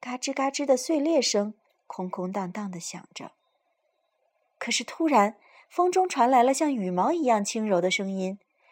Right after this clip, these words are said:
默默抬起头，看见了伸展开的宽旷翅膀，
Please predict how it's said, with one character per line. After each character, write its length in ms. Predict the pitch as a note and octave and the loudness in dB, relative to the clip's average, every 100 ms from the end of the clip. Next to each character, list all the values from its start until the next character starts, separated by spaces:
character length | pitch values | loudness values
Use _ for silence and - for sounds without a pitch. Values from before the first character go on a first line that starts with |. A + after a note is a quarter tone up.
| _ - | _ 2
默 160 | A3+ | 4
默 120 | G#3+ | 6
抬 220 | G3+ G#3 G3 | 4 0 -2
起 140 | G3 | -2
头， 300 | F#3+ D#3+ D#3+ - - - - | 4 6 6 0 -20 -20 -6
看 200 | F4+ E4+ | -2 4
见 140 | D#4+ | 6
了 140 | C#4 | 6
伸 260 | B3+ D4 C#4+ | 6 2 0
展 320 | - D4 C4+ - | 0 -2 -2 -6
开 220 | - A3+ | 4 6
的 160 | A3 F#3 | 8 6
宽 340 | - C#4+ C#4 | 4 -6 -6
旷 220 | - B3+ | -2 -2
翅 180 | G#3+ - | -2 -4
膀， 280 | A#3 C#3 A#2 | 2 2 2